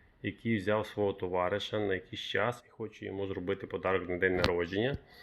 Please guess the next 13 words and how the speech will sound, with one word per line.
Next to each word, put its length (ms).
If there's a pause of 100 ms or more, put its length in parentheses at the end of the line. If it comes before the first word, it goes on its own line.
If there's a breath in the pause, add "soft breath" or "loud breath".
(180 loud breath)
Тому 220
він 140
привіз 340
її 120
на 160
хімчистку. 800 (640 soft breath)
Ну, 80
він 120
так 160
каже, 340
як 180
говориться, 400
відпарювання. 720